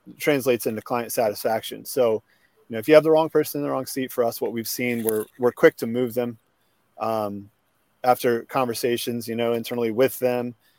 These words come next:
uh, because i-, in the end, it's just, it's always the client. Um, it's always the client who gets the, um, you know, the real impression of how we operate as a company. It's kinda hard to hide, you know, so it's, uh,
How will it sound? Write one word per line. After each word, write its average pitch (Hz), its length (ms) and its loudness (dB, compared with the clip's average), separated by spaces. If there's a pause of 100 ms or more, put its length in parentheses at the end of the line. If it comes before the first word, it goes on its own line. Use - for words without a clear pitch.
(280)
uh, 110 180 -4
because 123 640 4 (180)
i-, 135 180 -6
in 139 240 -6
the 139 160 0
end, 139 380 -2
it's 135 180 -2
just, 147 200 -4 (160)
it's 127 180 -2
always 135 300 4
the 131 100 -2
client. 127 380 0 (200)
Um, 123 360 -2
it's 120 140 -6
always 127 240 2
the 127 100 -2
client 123 320 -2
who 123 160 -4
gets 120 420 0 (120)
the, 117 480 -4
um, 107 460 -10 (840)
you 123 120 -6
know, 117 200 0
the 110 100 -2
real 143 280 8
impression 120 420 0
of 110 100 -6
how 123 200 2
we 117 100 0
operate 117 400 0
as 113 140 -4
a 107 40 -16
company. 113 320 -6
It's 110 140 -18
kinda 135 240 -2
hard 131 220 2
to 110 60 -6
hide, 117 360 -4 (600)
you 135 100 -4
know, 120 160 4
so 120 260 4
it's, - 220 -4
uh, 113 300 0